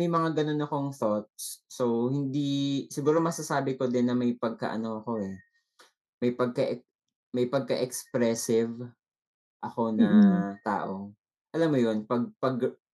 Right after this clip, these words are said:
Speaker 1: very, very random lang, 'pag bigla siyang, bigla lang na random na pumasok sa isip mo, "Ay teka, i-chat ko nga si ano, i-chat ko nga si gan'to or, or kausapin, kausapin ko nga siya." Kasi ewan ko, siguro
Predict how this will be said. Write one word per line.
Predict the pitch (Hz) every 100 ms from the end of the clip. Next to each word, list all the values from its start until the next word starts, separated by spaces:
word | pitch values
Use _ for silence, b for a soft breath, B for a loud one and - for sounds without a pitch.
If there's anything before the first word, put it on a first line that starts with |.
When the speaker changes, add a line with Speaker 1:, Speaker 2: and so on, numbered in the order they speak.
| - 160
Speaker 1:
very, | 196 214 214
very | 226 226
random | 214 190 170 156 151
lang, | 107 107
'pag | 135 127
bigla | 135 135 139
siyang, | 151 160 -
bigla | 139 135 139 135
lang | 131 135 131
na | 123 120 123 - _ -
random | 120 127 123 123 123
na | 123
pumasok | 120 110 113 -
sa | - -
isip | - -
mo, | -
"Ay | 165
teka, | - 151 -
i-chat | 131 160 -
ko | 156 151
nga | 139
si | 139 120
ano, | 101 95 107
i-chat | - 127
ko | 127 120
nga | 117
si | 110
gan'to | 101 98 95 98
or, | - 101 98 b b b -
or | 117
kausapin, | 110 120 120 117 110 107 107 107 - B -
kausapin | - 113 120 120 110 107
ko | 104 98
nga | 95
siya." | - -
Kasi | - 160 156 B B B B B B _ _ 190
ewan | 240 214 196
ko, | 110
siguro | 110 143 160 180 180